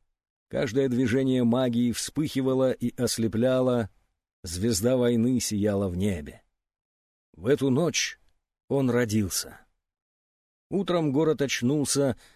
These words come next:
все предвестники войны стали предвестниками Мельтиара, и каждый шаг и вдох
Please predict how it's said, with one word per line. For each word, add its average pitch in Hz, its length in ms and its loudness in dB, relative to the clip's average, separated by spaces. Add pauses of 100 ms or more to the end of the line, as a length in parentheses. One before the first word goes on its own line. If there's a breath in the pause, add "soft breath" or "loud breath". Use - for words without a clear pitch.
(180 soft breath)
все 160 300 0
предвестники 143 720 0
войны 139 460 2
стали 143 360 0
предвестниками 139 840 0
Мельтиара, 135 840 2 (240 soft breath)
и 113 120 0
каждый 117 380 2
шаг 117 480 0
и 101 80 0
вдох 113 600 2